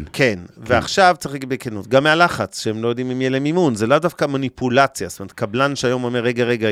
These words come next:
Speaker 1: קניתי קרקעות, אני מפסיק לקנות קרקעות, אני לא ממהר לבנות,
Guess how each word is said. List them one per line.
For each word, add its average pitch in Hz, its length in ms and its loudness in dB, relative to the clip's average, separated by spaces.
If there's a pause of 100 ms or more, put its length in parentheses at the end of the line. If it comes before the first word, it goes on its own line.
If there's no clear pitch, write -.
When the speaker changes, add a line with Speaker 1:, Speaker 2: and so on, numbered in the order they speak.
(160)
Speaker 1:
קניתי 131 340 -6
קרקעות, 117 560 -6 (720)
אני 117 320 -4
מפסיק 113 360 -6
לקנות 131 260 -6
קרקעות, 117 420 -2
אני 113 180 -6
לא 131 180 -2
ממהר 143 300 -2
לבנות, 123 520 -4